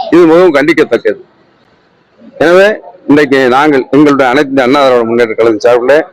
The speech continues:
முன்னாள் சட்டமன்ற உறுப்பினர்கள் சின்னப்பன், மோகன் போன்றவர்கள் வந்திருக்கின்றோம். இன்றைக்கு மோகனுடைய ஏற்பாட்டில் அந்த இருபத்தி ரெண்டு குடும்பத்திற்கு வாழ்வாதாரத்திற்கு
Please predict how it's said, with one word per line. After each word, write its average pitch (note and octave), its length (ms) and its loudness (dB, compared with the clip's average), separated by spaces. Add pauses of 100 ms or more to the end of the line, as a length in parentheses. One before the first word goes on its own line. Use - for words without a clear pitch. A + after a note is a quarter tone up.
(500)
முன்னாள் D3 320 -2
சட்டமன்ற B2+ 420 0
உறுப்பினர்கள் A2+ 480 -2 (340)
சின்னப்பன், C3+ 480 0
மோகன் C3+ 320 0
போன்றவர்கள் A#2 400 0
வந்திருக்கின்றோம். A#2+ 560 -2
இன்றைக்கு C3+ 300 0 (100)
மோகனுடைய B2+ 460 0
ஏற்பாட்டில் A#2 500 -2
அந்த B2 180 -4
இருபத்தி D#3 280 0
ரெண்டு A#2+ 200 -8
குடும்பத்திற்கு C#3 460 -2 (120)
வாழ்வாதாரத்திற்கு C3 800 0